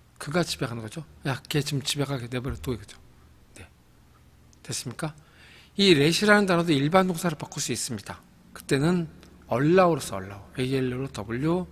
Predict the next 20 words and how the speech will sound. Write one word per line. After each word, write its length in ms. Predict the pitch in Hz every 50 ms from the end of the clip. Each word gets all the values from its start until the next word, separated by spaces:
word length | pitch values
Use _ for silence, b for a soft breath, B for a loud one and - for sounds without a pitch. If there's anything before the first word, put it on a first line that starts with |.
| B B B B B B -
사람 460 | - - - 151 151 156 151 139 127
쓰고 500 | - - - 123 - 180 185 196 202 185 B B B B B B -
to 160 | - - 220
부정사 340 | 190 196 190 180 160 147 135
써요. 260 | - - - 107 95 -
많이 260 | - 127 143 175 214
봤을 240 | 185 156 127 - -
거야, 140 | - 190 160
이거는, 220 | 127 123 113 117
그죠? 280 | 107 - - - 185 180 - - - - - - - - B B B B B - - - - - - - - - - - -
allow로 300 | 117 123 131 123 120 117
단어, 420 | - 107 104 127 160 180 190 185 - b b b b b b b b - - - - - - - - _ - -
목적어가 1080 | - 123 - - - 147 120 110 117 110 - - 175 175 180 180 175 170 - - - - - - - - - - - _ _ _ _ _ - _
to 100 | - -
동사도록 800 | - 185 165 147 143 143 135 120 - 127 160 190 180 - - - - -
허락하다. 480 | 165 175 - - - - 147 - - 107
이렇게. 300 | 104 - _ _ - - _ _ _ _ _ _ _ _ _ _ _ _
됐습니까? 500 | - 127 117 - 135 113 - - 170 147 - - - _ _ -
네. 120 | - - - _ _ _ _ B B B B B B B B B B B B B B B B B B B - - _ -
음, 480 | 135 131 127 123 120 120 123 120 123